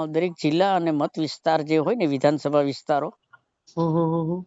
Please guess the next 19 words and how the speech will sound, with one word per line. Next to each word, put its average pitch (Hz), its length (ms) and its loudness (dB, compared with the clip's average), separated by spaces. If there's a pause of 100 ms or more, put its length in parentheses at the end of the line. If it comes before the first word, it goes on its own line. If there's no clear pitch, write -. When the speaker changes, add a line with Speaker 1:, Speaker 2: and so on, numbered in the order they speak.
(140)
Speaker 1:
એ 175 120 0
પ્રમાણે 165 420 0
ને 170 120 -4
લોકસભા 156 420 0
વિસ્તાર 160 420 0
પ્રમાણે 151 640 -2 (160)
ઘણા 208 260 4
બધા 190 260 6
લોકોના 170 480 2
કોમ્પ્યુટરો, 156 600 -2
આઠ 190 220 2
દસ 220 200 4
કોમ્પ્યુટર 220 400 2
હોય 196 160 6
તો 202 140 2
આ 180 80 6
બધું 160 240 2
થઈ 143 200 -2
જાય. 107 160 -8